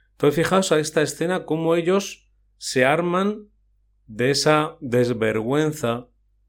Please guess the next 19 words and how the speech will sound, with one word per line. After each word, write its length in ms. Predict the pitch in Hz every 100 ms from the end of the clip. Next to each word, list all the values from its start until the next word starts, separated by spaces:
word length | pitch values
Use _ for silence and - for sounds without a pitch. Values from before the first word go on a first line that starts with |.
| _ _ _
todos 380 | 135 135 127 143
ellos, 580 | 131 110 110 - _ _ _ _
que 100 | -
además 280 | 107 113 120
eran 180 | 117 113
numerosos, 680 | 110 104 110 117 104 101 - _ _ _ _ _ _ _ _ _ -
no 120 | 110
eran 240 | 110 113
uno, 260 | 131 120 110
dos 160 | 110 110
o 80 |
tres, 220 | 104 113 -
sino 200 | 98 98
que 120 | 101
eran 160 | 101
más, 520 | 101 104 104 - - _ _ _ _ _ _ _ _ _ _ -
y 140 | 113
van 400 | 123 143 151 147
llorando 960 | - 113 113 117 139 143 117 101 90